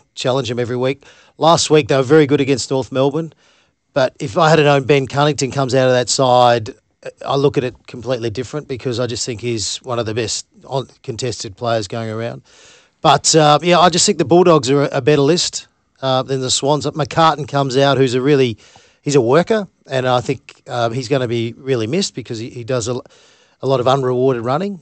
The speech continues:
and creates a lot of space. Um, and I think they've got good matchups for their small. So I'm happy to be with the Dogs. I think they can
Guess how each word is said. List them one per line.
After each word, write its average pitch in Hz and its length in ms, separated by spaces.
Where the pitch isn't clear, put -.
and 120 100
creates 123 360
a - 20
lot 120 100
of 113 60
space. - 680
Um, 123 280
and 147 100
I 139 60
think 185 140
they've 170 100
got 151 160
good 127 140
matchups 123 380
for - 100
their 110 100
small. 113 400
So - 200
I'm 147 220
happy 190 320
to 135 180
be 156 220
with 143 140
the 131 80
Dogs. 139 340
I 139 60
think 156 200
they 123 140
can 110 220